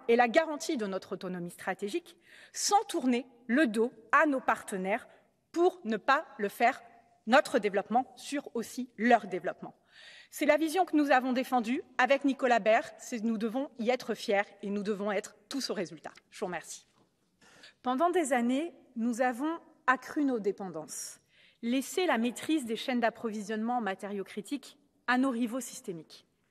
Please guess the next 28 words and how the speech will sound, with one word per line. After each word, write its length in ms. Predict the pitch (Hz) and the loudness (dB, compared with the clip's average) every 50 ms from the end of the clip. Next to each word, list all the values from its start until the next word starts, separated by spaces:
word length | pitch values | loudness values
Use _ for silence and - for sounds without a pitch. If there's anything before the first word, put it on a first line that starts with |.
| _ | _
Et 80 | 233 233 | 0 2
nous 220 | 240 254 254 233 | 2 2 2 0
en 100 | 269 269 | -2 -4
payons 380 | 240 - - 302 277 247 240 220 | -6 -6 -4 -4 -4 -2 -4 -4
le 100 | 202 165 | -6 -8
prix. 240 | - - - - - _ _ _ _ _ - - - - - - _ - | -10 -14 -20 -20 -20 _ _ _ _ _ -20 -20 -20 -20 -20 -18 _ -4
Il 140 | 254 247 | -2 0
était 240 | 294 302 262 339 320 | 0 0 -2 -4 -4
temps 280 | - 381 370 381 381 381 381 - | 0 2 2 2 2 0 -4 -10
de 140 | 202 185 247 | -4 -2 -2
réagir 640 | 240 220 294 311 285 277 226 202 208 226 233 330 339 - - _ _ _ | 0 2 4 4 4 2 0 -4 -6 -6 -6 -8 -10 -12 -18 _ _ _
et 140 | - 349 370 | 0 2 4
de 80 | 349 403 | 4 2
privilégier 720 | 392 - - 320 294 262 262 220 233 226 185 214 247 262 | 0 0 -2 -2 0 0 0 -2 -2 -2 -4 -4 -4 -4
des 180 | 226 240 185 202 | -4 -4 -2 -4
approvisionnements 800 | 190 - - - 185 190 190 170 202 185 190 220 254 269 - - - - - - - - - _ - | -4 -6 -6 -8 -8 -8 -6 -4 -4 -2 -2 -2 -4 -4 -6 -12 -20 -20 -20 -20 -20 -20 -6 _ 0
avec 240 | 262 277 359 285 254 | 2 2 2 0 0
des 100 | 262 254 | 0 0
partenaires 640 | - 269 262 - - 269 254 262 285 311 320 - - - - - | 0 0 -2 -2 -2 -2 0 0 0 0 -2 -4 -8 -6 0 0
avec 260 | 254 254 247 294 - | 2 2 2 -2 -4
qui 140 | - - 349 | -2 0 0
nous 140 | 330 311 240 | 2 2 2
partageons 560 | - 240 233 - - 247 240 240 285 302 311 - - - | 0 0 0 0 0 0 0 0 -2 -6 -6 -10 -14 -8
des 180 | 190 214 262 254 | -4 -2 -2 -2
principes 540 | - - 254 254 247 - - 320 - - - _ _ - | -2 -2 -2 -2 -2 -4 -6 -8 -8 -10 -14 _ _ -4
et 100 | 254 220 | -2 -2
des 140 | 240 226 | 0 -2
valeurs. 480 | 202 208 190 165 - - - - - | -2 -2 -4 -4 -6 -10 -12 -18 -20